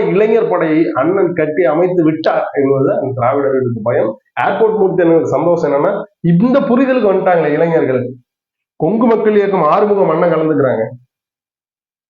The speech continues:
க-, ஒரு க-, கவுண்டர்களோட பிரதிநிதியா அவர் கலந்துக்கிறாரு. பறையர்களுக்கு எங்க குடிடாது, எங்க தமிழ் குடி அவரு, அவருக்கு நான் குரல் கொடுக்குறேன்னு கலந்துக்கிறாரு.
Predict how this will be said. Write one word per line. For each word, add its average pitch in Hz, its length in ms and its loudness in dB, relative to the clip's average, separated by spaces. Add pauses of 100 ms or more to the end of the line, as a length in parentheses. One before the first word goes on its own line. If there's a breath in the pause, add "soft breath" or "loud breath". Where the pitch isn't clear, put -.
(760)
க-, 175 180 2
ஒரு 175 160 2
க-, 165 260 2
கவுண்டர்களோட 190 680 2 (100)
பிரதிநிதியா 190 380 2
அவர் 160 200 2
கலந்துக்கிறாரு. 139 480 0 (580)
பறையர்களுக்கு 175 580 2
எங்க 196 280 2
குடிடாது, 220 440 0
எங்க 180 200 2
தமிழ் 233 360 2
குடி 185 160 2
அவரு, 139 380 0
அவருக்கு 180 320 0
நான் 175 120 0
குரல் 202 240 2
கொடுக்குறேன்னு 180 360 0
கலந்துக்கிறாரு. 123 460 -2